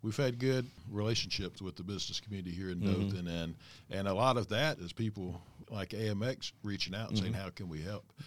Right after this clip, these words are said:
Speaker 2: Absolutely.
Speaker 1: And, you know, you don't find that in every community.
Speaker 2: Mm-hmm.
Speaker 1: And so I just wanna again say thank you,
Speaker 2: Mm-hmm.
Speaker 1: uh, to the, uh, business community and, and the churches, 'cause there were churches who had teams out there. And,
Speaker 2: Absolutely.
Speaker 1: and those churches have, uh,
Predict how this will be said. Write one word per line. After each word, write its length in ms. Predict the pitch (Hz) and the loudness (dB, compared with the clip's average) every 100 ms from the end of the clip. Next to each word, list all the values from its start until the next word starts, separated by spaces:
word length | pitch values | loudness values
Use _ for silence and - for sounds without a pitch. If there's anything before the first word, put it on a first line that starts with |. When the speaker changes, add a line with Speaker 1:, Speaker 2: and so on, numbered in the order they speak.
| - 71 | -10 -8
Speaker 2:
Absolutely. 340 | - 90 90 | -2 2 4
Speaker 1:
And, 380 | 85 85 80 - - | 4 2 0 -4 -4
you 100 | 104 | -2
know, 60 | 101 | 0
you 120 | 117 | 2
don't 160 | 151 120 | 2 0
find 280 | 139 123 104 | 0 0 2
that 160 | 90 | 2
in 100 | 87 | 2
every 220 | 90 87 | 0 -2
community. 560 | - 92 82 78 82 73 82 | -4 -4 -2 -4 -6 -10 -6
Speaker 2:
Mm-hmm. 320 | 90 98 - | -2 -2 -2
Speaker 1:
And 140 | 87 87 | -4 -2
so 160 | 90 | -2
I 60 | 82 | -2
just 200 | 87 - | -2 -4
wanna 180 | 107 90 | 0 0
again 280 | 87 104 92 | 0 0 0
say 300 | - 90 85 | 0 0 -2
thank 280 | 98 107 95 | 0 0 0
you, 140 | 78 80 - - | -4 -6 -10 -8
Speaker 2:
Mm-hmm. 220 | 95 95 | -4 -2
Speaker 1:
uh, 100 | 76 85 | -4 -2
to 140 | 95 | -2
the, 240 | 85 80 85 76 - | 2 0 0 -8 -8
uh, 140 | 78 | -6
business 380 | 87 92 95 87 | -2 -2 -2 -4
community 500 | - 98 95 98 107 | -2 0 2 2 4
and, 180 | 110 117 | 2 2
and 200 | 107 131 | -2 -2
the 80 | 123 | 0
churches, 460 | - 135 143 92 | 0 0 0 -4
'cause 100 | - | -4
there 120 | 98 107 | -2 0
were 100 | 101 | 0
churches 400 | 110 110 117 107 | -2 -2 -4 -2
who 60 | |
had 160 | 113 110 | -2 -2
teams 320 | 113 110 101 | 0 0 0
out 200 | 92 82 | -2 -4
there. 260 | 92 87 85 | -4 -2 0
And, 100 | 92 | 2
Speaker 2:
Absolutely. 400 | 92 107 117 127 | 4 4 4 4
Speaker 1:
and 80 | 90 | 2
those 140 | 104 - | 0 0
churches 360 | 117 107 107 | 0 -2 -4
have, 220 | 101 107 104 107 | -2 -2 -4 -6
uh, 140 | 101 | -4